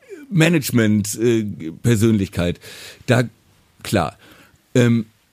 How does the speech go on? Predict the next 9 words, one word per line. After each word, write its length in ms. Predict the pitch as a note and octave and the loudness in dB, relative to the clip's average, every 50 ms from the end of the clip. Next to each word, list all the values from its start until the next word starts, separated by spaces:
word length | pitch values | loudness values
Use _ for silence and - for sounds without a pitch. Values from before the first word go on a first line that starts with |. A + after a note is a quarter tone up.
| _ _ _ | _ _ _
auf 160 | B2+ A#2 - - | -4 -4 -2 -2
der 160 | B2 A#2 - | -2 -2 0
anderen 240 | A#2 C3 D3+ E3+ D#3 | 0 0 0 0 0
Seite 460 | C3 D3+ D3 D3 C#3 D#3+ E3 D3 - - | 0 0 0 0 0 0 -2 -2 -2 0
muss 240 | B2+ C3 D#3 D#3 A#2 | 0 0 0 0 0
man 220 | D3 C3 B2 A#2+ | 0 0 0 0
halt 200 | C3 C3 C#3 - | 0 0 0 0
auch 360 | - A#2 A#2 A#2 A2+ - - - _ _ _ _ _ _ _ _ _ _ _ _ _ _ _ _ _ _ _ _ _ _ _ _ _ _ _ _ _ _ | 0 0 0 0 -2 -4 -10 -16 _ _ _ _ _ _ _ _ _ _ _ _ _ _ _ _ _ _ _ _ _ _ _ _ _ _ _ _ _ _
viele 400 | - - - D3+ C#3+ C3 A#2+ | -8 0 0 2 4 4 2